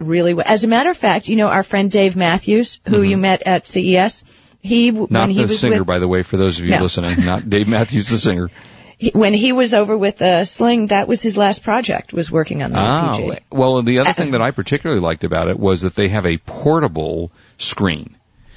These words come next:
Speaker 2: So you, that if you don't wanna use that on your cell phone, you can
Speaker 1: Well,
Speaker 2: take this
Speaker 1: let's
Speaker 2: portable.
Speaker 1: not call it a portable screen. What it is, is really, uh, if you look at a piece of paper, eight and a half by eleven, what-,
Speaker 2: Mm-hmm.
Speaker 1: whatever, it's a monitor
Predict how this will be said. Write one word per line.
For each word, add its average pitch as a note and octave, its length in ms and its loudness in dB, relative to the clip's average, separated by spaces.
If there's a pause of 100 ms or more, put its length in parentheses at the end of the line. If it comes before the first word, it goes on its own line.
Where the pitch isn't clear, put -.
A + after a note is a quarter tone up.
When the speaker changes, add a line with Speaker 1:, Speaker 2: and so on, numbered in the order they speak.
(120)
Speaker 2:
So G2+ 240 2
you, G2+ 160 -2
that G2+ 220 0
if G2 80 0
you B2 60 4
don't B2+ 100 2
wanna B2 100 0
use A2+ 160 0
that G#2+ 100 0
on F#2+ 60 -2
your F2+ 120 -4
cell A2 200 2
phone, C3 420 -4
you A#2 200 -2
can - 140 0
Speaker 1:
Well, C#4 180 2
Speaker 2:
take - 180 -2
this F#3+ 100 -6
Speaker 1:
let's D4 180 2
Speaker 2:
portable. E4 160 0
Speaker 1:
not - 60 -10
call C4 140 0
it B3 80 2
a A3 60 0
portable A3 380 -2
screen. F3 520 -4
What C#4+ 220 2
it C4 100 0
is, G3 220 2
is D#3+ 180 -2
really, G3 480 2
uh, C#3+ 220 0 (200)
if G3+ 140 -4
you A#3 100 2
look E4+ 200 0
at F4+ 40 4
a F4 40 0
piece D4 240 0
of B3 80 -6
paper, - 400 0 (280)
eight A#3 160 0
and A#3 60 0
a B3 80 4
half A3 140 0
by F#3+ 100 2
eleven, F3+ 380 2
what-, F#3 100 2
Speaker 2:
Mm-hmm. G#3 100 2
Speaker 1:
whatever, G3+ 420 0 (380)
it's A#3+ 220 0
a B3+ 60 4
monitor B3+ 640 0